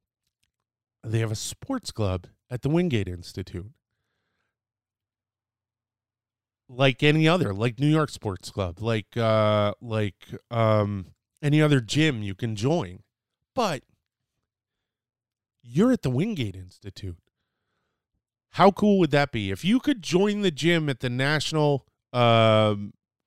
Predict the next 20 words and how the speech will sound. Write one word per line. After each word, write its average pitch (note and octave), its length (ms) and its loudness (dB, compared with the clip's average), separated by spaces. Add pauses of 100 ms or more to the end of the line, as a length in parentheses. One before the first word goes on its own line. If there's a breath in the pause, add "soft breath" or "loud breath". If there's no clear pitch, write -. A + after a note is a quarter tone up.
(220)
Training F3+ 440 -2
Center F#2+ 440 -8 (1080 loud breath)
for C3 480 2
Olympic C#3 380 2
athletes, B2 760 -2 (460)
you B2+ 160 2
would D3 160 4
do F#3+ 200 4
it. - 140 -6 (400)
They G#3 160 2
allow C#4 460 2
that E3 320 0
there. F#2+ 320 -4 (260)
How D#4 380 4
freaking A3 580 -10 (140)
awesome F#4+ 540 -2
is A2 200 0
that? F#2+ 300 -4 (560)
Um, C3 540 4 (680)
psyched. C3 340 -2